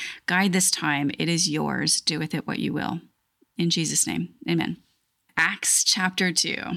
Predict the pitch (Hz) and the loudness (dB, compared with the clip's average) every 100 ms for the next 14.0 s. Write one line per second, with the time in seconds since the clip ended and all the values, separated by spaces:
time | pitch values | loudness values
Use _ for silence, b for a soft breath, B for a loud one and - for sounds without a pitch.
0 | - B - - _ - - 180 202 214 | -10 B -20 -20 _ -8 -2 2 4 4
1 | 226 214 196 190 - - 156 - - - | 4 2 2 4 2 2 0 -2 -2 0
2 | 381 359 214 196 - 180 196 220 208 202 | -2 2 2 2 0 0 2 4 2 2
3 | - 214 196 165 160 254 - - B B | 2 2 2 2 2 0 -2 -2 B B
4 | B - 196 208 - - - 202 208 220 | B -2 0 4 4 4 2 2 4 6
5 | 196 202 214 208 185 190 190 180 151 175 | 4 2 4 4 4 4 6 4 4 4
6 | - 220 226 170 170 185 185 208 190 - | 4 4 4 4 4 6 4 4 2 4
7 | 175 165 175 208 208 190 151 165 165 156 | 4 4 4 2 4 2 2 0 2 0
8 | - 147 - - - - - - - - | 0 2 2 2 0 2 2 4 4 6
9 | 214 208 208 240 B B B B 240 B | 6 6 4 0 B B B B -4 B
10 | - 214 220 214 214 202 - 233 214 254 | 2 4 6 6 6 4 2 2 4 4
11 | 240 214 247 294 226 208 208 220 - 202 | 4 6 6 6 6 4 4 4 2 2
12 | 175 190 - 175 170 160 156 - - 170 | 4 4 6 4 2 2 2 0 0 2
13 | 170 151 151 147 151 151 - 151 143 165 | 4 4 4 4 2 2 2 2 0 -6